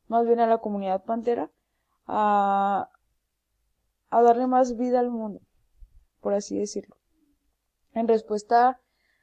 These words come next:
de esto, de esta campaña, quince estudiantes del tecnológico auxiliaron en las labores de descarga de material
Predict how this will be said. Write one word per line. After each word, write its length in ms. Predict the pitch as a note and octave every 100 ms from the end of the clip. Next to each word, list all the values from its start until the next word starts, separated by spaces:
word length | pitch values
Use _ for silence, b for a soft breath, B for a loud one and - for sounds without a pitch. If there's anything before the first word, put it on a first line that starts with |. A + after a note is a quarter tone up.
| _
de 300 | - A3 G#3+
esto, 600 | G#3+ - A#3+ A#3+ B3 A#3+
de 100 | A3
esta 200 | A3+ C#4
campaña, 540 | C#4 B3 A3 C4 C4 B3
quince 260 | A#3+ A3
estudiantes 560 | A#3 A3 G#3+ G3+ G#3 A3
del 320 | A#3+ A#3 G#3
tecnológico 720 | G#3+ G#3 G3+ A#3 B3 - A3+ G#3+
auxiliaron 600 | A3 G#3+ G#3+ G3 G3 G#3+
en 80 | A3
las 100 | G#3+
labores 380 | F#3 F3+ F#3
de 280 | G3+ G#3+ G3
descarga 400 | F#3 F3+ F3+ F#3+
de 80 | G#3
material 460 | G#3 G3 G3 G#3+